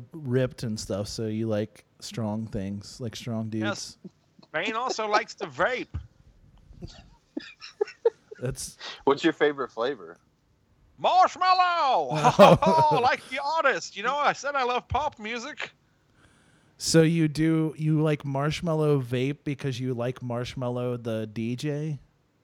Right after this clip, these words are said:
Speaker 2: I like both because I like to say the word marshmallow.
Speaker 1: Yeah, it's a pretty fun word to say.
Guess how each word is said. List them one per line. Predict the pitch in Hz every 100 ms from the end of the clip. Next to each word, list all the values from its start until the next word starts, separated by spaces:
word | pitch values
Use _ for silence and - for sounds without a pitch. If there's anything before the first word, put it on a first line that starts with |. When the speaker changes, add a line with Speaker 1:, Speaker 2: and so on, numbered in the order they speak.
| _ -
Speaker 2:
I | 269
like | 254 226 131
both | 160 277 247
because | 196 180 180
I | 226
like | 233 220
to | 214
say | - 135
the | 170
word | 208 247
marshmallow. | 220 285 294 208 156 120 104 98 _ _ -
Speaker 1:
Yeah, | 156 139
it's | 147
a |
pretty | 170 170
fun | 165 160 151
word | 143 131
to | 123
say. | - 127 123 113